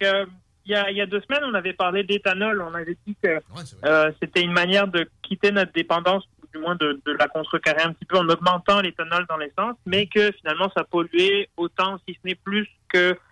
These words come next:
Speaker 1: euh, si c'était juste, euh, du pétrole parce qu'on change les champs et qu'on, qu'on change le, le, la vocation des champs, euh, des champs, euh, agricoles.
Speaker 2: Mhm.
Speaker 1: Donc, c'était comme une suite logique de continuer sur d'autres thèmes,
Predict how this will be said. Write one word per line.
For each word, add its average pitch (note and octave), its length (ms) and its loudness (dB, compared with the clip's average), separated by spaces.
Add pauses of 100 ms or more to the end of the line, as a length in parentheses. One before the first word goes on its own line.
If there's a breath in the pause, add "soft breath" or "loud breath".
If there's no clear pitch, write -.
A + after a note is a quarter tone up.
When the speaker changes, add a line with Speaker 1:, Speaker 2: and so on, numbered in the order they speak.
(300 soft breath)
Speaker 1:
euh, C#3 80 0 (100)
si E3 120 -8
c'était E3+ 260 2
juste, G3 300 0
euh, E3+ 100 4
du D#3 140 -6
pétrole G3+ 500 0
parce D#3 220 -2
qu'on F3+ 340 0
change D#3+ 360 -4
les D3+ 120 -2
champs D#3 360 0
et C#3+ 100 0
qu'on, C#3 300 -4
qu'on C#3 240 -6
change D#3 340 4
le, C#3 220 4
le, C3+ 120 0
la C#3 140 4
vocation D3 480 -2
des D3 120 0
champs, - 180 0 (500 loud breath)
euh, C#3+ 320 4 (460)
des C#3+ 100 -2
champs, E3+ 320 2
euh, C#3+ 80 4
agricoles. D3 500 2 (180)
Speaker 2:
Mhm. D3 80 -10 (120)
Speaker 1:
Donc, F3 220 -2
c'était F3+ 200 0
comme B3+ 180 2
une A3 120 0
suite - 200 -10
logique G3+ 380 2
de F3+ 60 2
continuer F3+ 480 -2
sur E3 200 0
d'autres G3 320 2
thèmes, G3 280 0